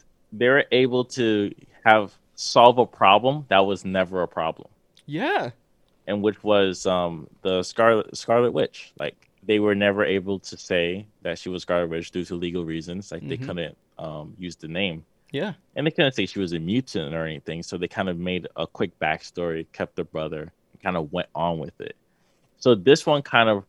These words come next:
Speaker 1: brings it back, like, "Hey, we own, um, the
Speaker 2: M C U
Speaker 1: rights
Speaker 2: now.
Speaker 1: to this series now."
Speaker 2: We own Fox now.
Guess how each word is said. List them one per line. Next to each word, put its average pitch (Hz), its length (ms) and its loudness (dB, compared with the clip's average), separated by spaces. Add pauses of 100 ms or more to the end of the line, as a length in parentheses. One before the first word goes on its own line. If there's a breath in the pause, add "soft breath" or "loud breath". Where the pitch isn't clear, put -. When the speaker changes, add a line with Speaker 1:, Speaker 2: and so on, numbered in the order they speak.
(220)
Speaker 1:
brings 110 280 -2
it 104 80 -2
back, 101 180 2
like, 92 140 -2
"Hey, 107 240 2
we 95 280 -4
own, 113 480 -4 (280)
um, 92 600 2
the 98 120 2
Speaker 2:
M 90 80 2
C 90 100 4
U 127 120 -2
Speaker 1:
rights 151 120 -8
Speaker 2:
now. 151 80 -8
Speaker 1:
to 127 140 -2
this 127 180 0
series 131 400 -4
now." 151 240 2
Speaker 2:
We 156 160 -2
own 151 180 0
Fox 165 440 -6
now. 123 320 -2